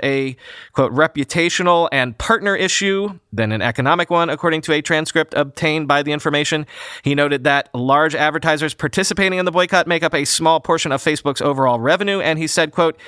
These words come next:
"We're not gonna change our policies or approach on anything because of a threat to a small percent of our revenue or to any percent of our revenue," end quote.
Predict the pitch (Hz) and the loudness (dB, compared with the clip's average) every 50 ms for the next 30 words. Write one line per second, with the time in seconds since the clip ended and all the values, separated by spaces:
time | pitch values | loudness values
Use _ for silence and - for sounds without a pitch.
0 | - - - - - - - - - - 175 220 226 233 220 208 196 175 - 196 | -18 -18 -18 -18 -18 -18 -20 -10 -2 2 2 4 4 2 2 0 0 0 2 0
1 | 196 180 185 165 - - 165 160 160 175 170 - 170 165 151 151 135 135 - 165 | 2 2 2 0 2 2 2 2 2 2 2 0 0 0 2 2 0 0 2 0
2 | 160 147 156 135 123 135 165 214 240 - 170 139 127 143 180 - - - - - | 0 2 2 0 2 2 2 0 0 0 0 0 0 0 -4 -10 -14 -20 -20 -20
3 | - - - - 123 123 143 135 127 131 123 127 120 120 123 120 120 - - 131 | -20 -16 -4 -2 -2 0 2 0 0 2 2 0 0 2 0 -2 -2 -2 0 2
4 | 123 117 - - - 135 117 110 113 - - 160 147 139 131 131 - 147 123 - | 2 2 0 -2 -2 0 0 0 0 0 2 2 2 2 2 0 0 -2 0 0
5 | 156 135 131 - 127 131 151 147 151 185 196 202 185 180 180 180 151 151 151 151 | 0 0 0 -2 0 2 2 4 4 4 4 2 0 -2 0 0 0 0 0 0
6 | - 156 160 190 254 269 208 165 147 - 156 135 127 117 123 117 113 113 110 98 | 0 2 2 2 2 2 0 0 0 2 2 0 0 0 0 0 0 0 -2 -2
7 | 107 98 87 82 76 - 98 95 95 - 110 95 85 - - - | -2 -4 -4 -6 -6 -6 -6 -6 -4 -4 -4 -4 -4 -4 -10 -16